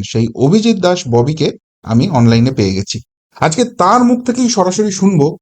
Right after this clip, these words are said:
যে সত্যিই অভিষেক বন্দ্যোপাধ্যায়ের বিরুদ্ধে তিনি মামলাটা করেছেন এবং সেখানে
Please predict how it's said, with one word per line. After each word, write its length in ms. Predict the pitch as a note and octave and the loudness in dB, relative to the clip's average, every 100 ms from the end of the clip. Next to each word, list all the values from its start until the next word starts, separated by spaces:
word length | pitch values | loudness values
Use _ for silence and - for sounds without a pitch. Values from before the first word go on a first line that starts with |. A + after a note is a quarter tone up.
| - | -4
যে 100 | C#3+ | -2
সত্যিই 460 | F3 D#3+ - A3 | -2 -4 0 2
অভিষেক 300 | F#3+ E3+ F3+ | 2 -2 -2
বন্দ্যোপাধ্যায়ের 540 | D#3+ D#3 D#3 D#3 D#3+ D#3 | 0 0 0 2 2 2
বিরুদ্ধে 320 | C#3+ C#3+ D#3 | -2 -2 -4
তিনি 200 | D3+ D3+ | -2 -2
মামলাটা 420 | C#3 B2+ C3 C3+ | -2 0 -2 -4
করেছেন 480 | C3+ C#3+ D#3 D#3+ D3 | -2 -2 0 0 2
এবং 240 | C3+ C3 B2 - _ | 2 0 -4 -12 _
সেখানে 300 | - D3+ D3 | -2 0 0